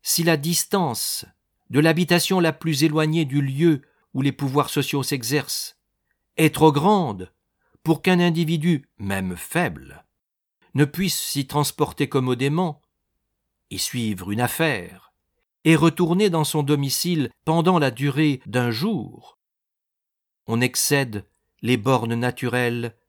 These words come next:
de l'étendue d'un pouvoir dont ceux qui en dépendent éprouvent habituellement le besoin. Mais si l'on se renferme dans ces mêmes limites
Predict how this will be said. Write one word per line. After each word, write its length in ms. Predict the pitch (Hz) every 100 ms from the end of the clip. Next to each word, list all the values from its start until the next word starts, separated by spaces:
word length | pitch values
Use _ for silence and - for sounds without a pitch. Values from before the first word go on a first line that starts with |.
| _ _ _ _
de 100 | 131
l'étendue 520 | 127 127 127 120 113
d'un 180 | 113 110
pouvoir 800 | - 107 104 123 120 117 113 - _ _ _ -
dont 200 | 135 160
ceux 240 | 151 - 175
qui 180 | - 160
en 100 | 151
dépendent 720 | 151 147 156 156 151 139 139 _ _ _ _
éprouvent 500 | 139 139 - 147 131 -
habituellement 640 | 131 127 - 135 127 127
le 100 | 123
besoin. 600 | 104 113 107 101 95 82 _ _ _ _ _ _ _ _ _ _ _ _ _ _ _ _
Mais 440 | 113 113 107 - _ _ _ _ _ _ _
si 340 | - - 123
l'on 200 | 117 113
se 220 | 110 -
renferme 760 | 113 113 120 - 185 170 123 104
dans 220 | 101 110
ces 240 | - - 104
mêmes 440 | 104 113 107 101
limites 680 | 104 127 151 175 _ -